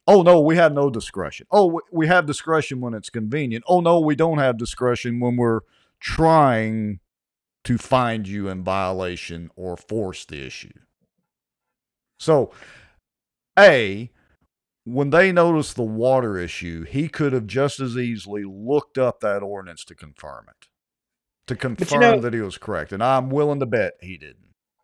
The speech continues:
Speaker 2: Well, well, now what I'm gonna say is, you know, the, the dog care facility guy, what he's trying to, I think what he's trying to articulate, if I recall correctly, is that, look, we moved the dogs because of you guys.
Speaker 1: Right.
Speaker 2: Because of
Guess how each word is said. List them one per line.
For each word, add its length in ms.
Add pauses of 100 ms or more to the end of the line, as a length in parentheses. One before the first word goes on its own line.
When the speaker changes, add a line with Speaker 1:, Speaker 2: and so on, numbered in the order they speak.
(100)
Speaker 2:
Well, 260
well, 120
now 160
what 140
I'm 220
gonna 160
say 680
is, 520
you 80
know, 180
the, 320
the 100
dog 320
care 200
facility 500
guy, 240
what 240
he's 260
trying 380
to, 140 (160)
I 100
think 340
what 120
he's 120
trying 300
to 60
articulate, 640
if 120
I 60
recall 420
correctly, 640
is 300
that, 200
look, 360
we 280
moved 400
the 80
dogs 680 (320)
because 360
of 240
you 280
guys. 560 (880)
Speaker 1:
Right. 200
Speaker 2:
Because 260
of 120